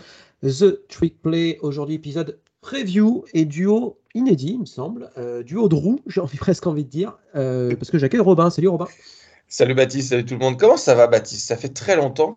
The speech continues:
Speaker 2: qu'on t'a pas vu sur des previews. Dis-nous un peu, euh, est-ce que t'es excité pour la saison au moins ?
Speaker 1: Ah bah toujours, toujours, toujours, parce que ça va être quand même la, on va dire la dernière saison, euh,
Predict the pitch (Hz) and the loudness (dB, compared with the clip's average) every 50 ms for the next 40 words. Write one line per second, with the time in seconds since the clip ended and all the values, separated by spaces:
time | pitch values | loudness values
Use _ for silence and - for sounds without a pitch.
0 | - - 127 107 120 110 113 123 120 120 120 117 - 127 113 113 107 113 120 120 | -10 -10 -6 -4 -4 0 0 0 0 -2 -4 -6 -6 -2 -2 -2 -4 -2 -4 -4
1 | 110 113 117 139 180 - - - - - 90 95 104 123 139 185 208 190 147 123 | -4 -4 -4 -4 -6 -6 -8 -14 -20 -20 -18 -12 -8 -6 -2 0 2 4 4 2
2 | 120 123 123 135 147 135 113 104 98 98 98 95 95 98 98 101 - - 160 - | 2 2 4 4 6 8 8 8 6 4 4 2 2 2 2 0 0 -4 -6 0
3 | - 135 123 - - - 123 - 156 156 156 147 143 135 127 123 131 131 135 175 | 2 0 0 0 -2 -10 -6 -4 -4 -2 0 2 2 2 2 2 0 -2 0 0
4 | 196 180 156 151 156 202 - - _ - - - _ _ - - - - _ _ | 0 0 2 2 0 0 -2 -6 _ -20 -20 -20 _ _ -20 -20 -20 -20 _ _
5 | _ 127 123 123 120 - 160 156 170 196 220 165 131 - - 165 156 175 165 - | _ -14 -12 -12 -14 -14 -14 -10 -8 -8 -6 -8 -10 -14 -16 -16 -16 -16 -16 -16
6 | - 165 147 160 190 208 208 208 _ _ 131 120 - 127 123 127 127 _ - 127 | -16 -14 -8 -6 -6 -6 -6 -8 _ _ -18 -16 -14 -14 -14 -14 -14 _ -16 -16
7 | 127 127 123 120 117 110 107 - _ 117 120 117 127 123 123 120 - 131 131 139 | -14 -14 -14 -14 -14 -16 -18 -18 _ -16 -12 -10 -10 -10 -8 -4 -2 -2 0 -2
8 | 143 - - - 143 131 139 147 151 151 151 147 135 127 127 123 123 | -2 -4 -6 -6 -4 -2 0 0 0 2 2 2 2 2 2 0 -2